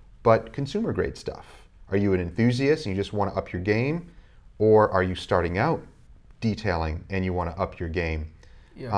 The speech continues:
Speaker 1: Um, we can start from everything from the basics, washing, all the way up to paint correction and ceramic coating installs. And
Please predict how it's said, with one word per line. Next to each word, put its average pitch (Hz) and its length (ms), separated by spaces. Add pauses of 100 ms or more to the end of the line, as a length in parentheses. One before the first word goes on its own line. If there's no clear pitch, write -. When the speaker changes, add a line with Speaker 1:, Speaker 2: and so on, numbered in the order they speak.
(140)
Speaker 1:
Um, 95 100
we 101 100
can 107 120
start 110 260
from 101 120
everything 120 360
from 107 160
the 90 60
basics, 113 520
washing, 107 680 (500)
all 131 180
the 139 80
way 135 120
up 123 180
to 107 400
paint 120 200
correction 127 440
and 101 120
ceramic 104 680 (100)
coating 98 440
installs. - 840 (840)
And 95 500